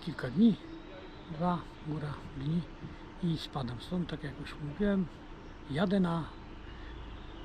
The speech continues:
w stronę Mielna, ale po drodze muszę skoczyć do Jastarni.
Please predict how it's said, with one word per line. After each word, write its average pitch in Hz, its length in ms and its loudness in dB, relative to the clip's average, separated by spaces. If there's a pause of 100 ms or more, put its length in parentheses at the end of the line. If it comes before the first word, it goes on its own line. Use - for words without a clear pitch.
(360)
w - 60 -6
stronę 208 420 2 (220)
Mielna, 175 380 4 (680)
ale 180 160 4
po 175 120 0
drodze 156 280 2
muszę 139 200 -2
skoczyć 143 340 -2 (120)
do 139 120 -2
Jastarni. 127 380 -2